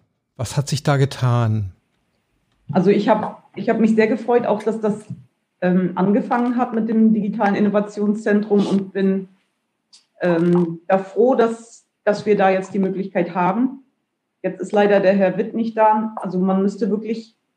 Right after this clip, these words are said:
Speaker 2: mit dem, was jetzt zur Verfügung steht und mit der Energie weiterarbeiten können, und zwar schnell. Und, ähm,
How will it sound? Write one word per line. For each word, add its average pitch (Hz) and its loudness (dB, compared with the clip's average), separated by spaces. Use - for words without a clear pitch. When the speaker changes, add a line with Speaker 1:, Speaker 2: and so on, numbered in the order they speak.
Speaker 2:
mit 185 -2
dem, 233 2
was 240 0
jetzt 220 -2
zur 208 -8
Verfügung 202 0
steht 180 -4
und 160 2
mit 175 2
der 196 4
Energie 202 0
weiterarbeiten 180 0
können, 196 -2
und 180 -4
zwar 175 -6
schnell. 190 -2
Und, 175 0
ähm, 175 2